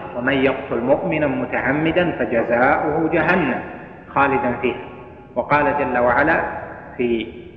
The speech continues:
الربا: "الذين يأكلون الربا لا يقومون إلا كما يقوم الذي يتخبطه الشيطان من المس". وقال جل وعلا في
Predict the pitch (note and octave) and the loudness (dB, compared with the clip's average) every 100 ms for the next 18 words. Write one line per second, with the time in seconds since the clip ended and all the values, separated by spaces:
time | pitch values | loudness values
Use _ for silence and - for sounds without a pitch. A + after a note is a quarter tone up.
0 | - A#2+ A#2+ C3 D#3+ - - - C#3 D3+ | -8 -4 2 4 4 4 -4 -2 2 4
1 | C#3+ C3+ C#3 C3+ B2+ C3 - C3+ B2+ C3+ | 4 4 4 4 2 0 -2 -4 0 2
2 | B2+ A#2+ C3+ D3+ B2 G#2+ - - - - | 2 2 4 4 4 0 -4 -10 -12 -16
3 | - - A#2+ C3 C#3 - B2+ B2 C3 C#3 | -16 -6 0 2 2 0 -4 -2 0 0
4 | B2+ A#2+ C3+ C3+ B2 A#2 A2+ A#2+ B2 A#2+ | 0 0 2 4 4 2 0 -2 0 0
5 | A2+ A2+ C3 D3 C#3+ B2+ A#2 B2+ A#2+ A#2 | 0 2 4 4 4 2 2 2 2 0
6 | A#2+ B2 A#2 - A#2 B2+ C#3 A#2+ A#2 - | 0 0 -4 -6 -6 -4 -4 -4 -6 -6
7 | A#2+ A2 B2+ C#3 D3+ E3+ E3 A#2+ F#2 - | -2 -2 0 -2 0 2 4 2 0 -8
8 | - - - - - - - - - - | -12 -16 -18 -18 -20 -20 -20 -20 -18 -4
9 | A#2 C#3+ C#3+ C3+ B2+ - - - C3+ B2+ | 0 2 2 2 0 -2 -4 -2 0 2
10 | A#2+ A2+ B2 B2+ B2+ - - - - - | 2 2 4 4 2 0 -6 -12 -14 -16
11 | - - B2 A2+ G#2 - | -12 0 2 2 -2 -6